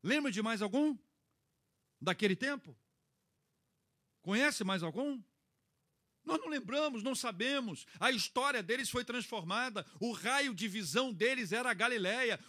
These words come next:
o mar da Galileia, um lago cercado por montanhas, com algumas frestas. Seria aquele mundo, mas o que que Jesus Cristo fez? Toma a vida daqueles homens, ergue, ergue, ergue, pra que eles possam ver além.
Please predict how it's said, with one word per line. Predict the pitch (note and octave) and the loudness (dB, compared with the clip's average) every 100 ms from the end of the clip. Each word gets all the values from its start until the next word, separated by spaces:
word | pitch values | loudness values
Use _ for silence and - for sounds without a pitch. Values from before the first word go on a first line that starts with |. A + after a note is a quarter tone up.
| - | -6
o | B3+ | -4
mar | A#3 A#3+ C#4+ A3+ | -2 2 2 2
da | A#3 | 0
Galileia, | A#3 G#3 D3+ G#3+ A#3+ F#3 - | 2 2 2 2 2 -2 -4
um | A#3 A#3 | -4 0
lago | G#3+ A#3 C4 F#3+ D#3+ D3 F#2+ - | 2 4 2 0 -2 -2 -2 -10
cercado | - B3 - A#3 B3 A3 | 0 0 2 -2 -2 -2
por | A#3 A3 | -2 -2
montanhas, | A#3 G#3 F3+ A#3 C4 C4 G#3 D3+ - | 0 0 2 2 4 2 2 0 -2
com | |
algumas | A3+ G#3 A#3+ - | -4 -2 -4 -4
frestas. | - A#3 C4 B3 - F3+ - - | -4 -2 0 -2 -2 -2 -4 -10
Seria | - C4+ C#4 | -4 2 2
aquele | - C4 B3 | 2 0 2
mundo, | G#3+ C#4+ B3+ | 2 2 2
mas | B3 G#3+ | 0 -2
o | |
que | C#4 | -4
que | C4 | -2
Jesus | G3 F3+ C4 G#3+ | 0 2 0 -2
Cristo | - B3 A#3+ | -4 -4 -6
fez? | F#3 A3 B3+ G3 - - | -4 -2 -2 -6 -12 -2
Toma | C#4+ C4 | 2 4
a | G3+ | 4
vida | B3 A#3 | 4 2
daqueles | G#3+ A3 A3 F3 B2 | 2 0 0 2 4
homens, | B3 A#3 E3 | 4 4 0
ergue, | G#3 B3+ A3 D#3+ G3 | 2 2 0 -2 0
ergue, | G3 A#3+ C4 F#3+ F#3+ | 2 2 0 -2 -2
ergue, | G#3+ B3 A3 - - | 0 0 -2 -10 -6
pra | B3 | -4
que | B3 | -4
eles | A#3+ | -8
possam | - B3+ A#3+ A3 | -6 -6 -4 -4
ver | F3 B3+ | 0 2
além. | B3+ A#3+ A3+ C4 C#4+ B3 D#3+ | 4 2 2 0 0 -2 -4